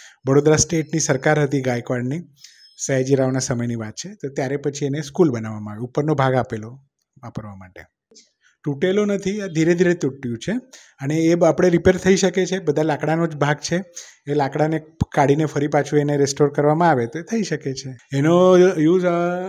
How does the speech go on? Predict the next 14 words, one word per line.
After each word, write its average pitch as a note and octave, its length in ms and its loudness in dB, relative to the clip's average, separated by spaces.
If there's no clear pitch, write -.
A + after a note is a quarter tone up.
મેં E3+ 180 -4
એવું F3 180 2
સાંભળેલું F#3+ 480 4
છે, E3 100 0
પેપરમાં D#3+ 460 4
આવેલું D#3 340 2
કે D#3+ 260 2
આના D3 200 -2
બ-, D#3+ 80 0
હેરિટેજ D#3 580 4
સેલ D3+ 240 0
બનાવવાના C#3 460 2
છે B2 140 -4
વડોદરાનો A2+ 540 -4